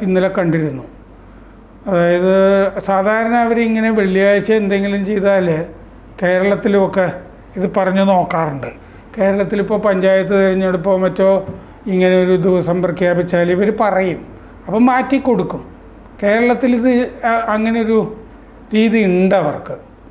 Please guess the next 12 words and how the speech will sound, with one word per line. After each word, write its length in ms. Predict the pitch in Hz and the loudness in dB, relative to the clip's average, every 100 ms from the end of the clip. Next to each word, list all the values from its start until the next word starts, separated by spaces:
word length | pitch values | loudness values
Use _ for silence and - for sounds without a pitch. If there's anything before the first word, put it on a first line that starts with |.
| - - - - - - 170 | -20 -20 -20 -20 -20 -10 -4
അപ്പോൾ 500 | 160 202 165 - - - - - - - - - - | 0 2 2 -2 -6 -18 -20 -20 -20 -20 -20 -18 -6
ഈ 240 | 180 165 | -2 0
വെള്ളിയാഴ്ച 760 | 160 160 165 185 214 220 220 247 233 240 240 - 226 | 0 0 0 2 2 2 -2 0 0 0 -4 -6 -2
എന്ന് 160 | 220 | 0
പറയുന്നത്, 680 | 208 175 151 135 120 127 190 - - 180 | 0 0 -2 -4 -8 -6 -8 -10 -14 -6
അല്ലെങ്കിൽ 560 | 190 202 202 208 220 220 - - - - | -2 -2 0 0 0 -2 -12 -20 -20 -8
മുസ്ലിങ്ങളുടെ 960 | 185 180 196 208 220 220 208 190 165 - - - - - - - | -4 -2 -2 -2 -2 0 0 0 -2 -8 -18 -20 -20 -20 -20 -6
രീതികൾ 580 | 170 196 208 202 170 143 - - 208 | 0 2 2 0 0 -4 -10 -10 -2
എന്നൊക്കെ 340 | 185 185 190 | 0 0 0
പറയുന്നതൊക്കെ, 760 | 175 170 156 147 131 113 131 120 - - 185 | -2 0 0 -2 -4 -6 -10 -10 -14 -12 -4
ഏ, 60 | 214 339 - - - - - - - - - | -2 -4 -12 -20 -20 -20 -20 -20 -20 -14 -6
അത് 520 | 220 285 214 240 | 0 2 4 2